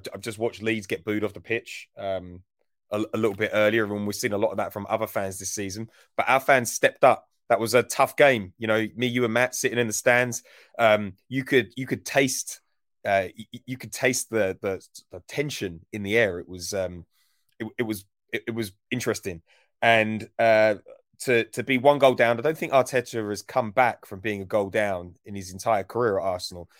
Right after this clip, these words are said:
So I think there was a little bit of nervousness, but the team just kept on going and going and going.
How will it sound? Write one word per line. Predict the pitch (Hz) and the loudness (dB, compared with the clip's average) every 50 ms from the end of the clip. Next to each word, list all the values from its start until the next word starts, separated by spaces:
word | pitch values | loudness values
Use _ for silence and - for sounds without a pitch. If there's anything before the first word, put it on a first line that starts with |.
| - - - - - | -20 -20 -20 -20 -10
So | - 113 | -4 -4
I | 98 98 | -4 -2
think | - 139 131 | -2 -4 -2
there | 110 110 | -2 -4
was | 107 98 | -4 -4
a | 107 | -4
little | 110 104 107 | -6 -4 -2
bit | 120 120 95 | -2 -2 -2
of | 101 | 0
nervousness, | 107 113 120 117 113 101 - - - 87 92 - | 2 2 2 2 2 -2 -10 -10 -12 -14 -16 -14
but | - - 107 95 92 _ _ _ _ _ _ | -8 -6 -4 -4 -6 _ _ _ _ _ _
the | - 104 | -10 -6
team | - 127 123 117 113 | -2 -2 -2 -2 -2
just | 107 104 - | -6 -6 -4
kept | - 113 104 - - | -2 -4 -4 -4 -4
on | 101 98 98 | -10 -6 0
going | - 113 117 120 123 120 117 117 - | 4 4 6 6 6 2 2 0 -4
and | 107 98 | -10 -6
going | 95 110 107 107 107 110 110 104 | -2 0 0 0 0 -2 -2 -4
and | 104 101 98 | -6 -10 -6
going. | 95 113 107 107 110 107 107 101 | -2 0 0 0 0 -2 -4 -4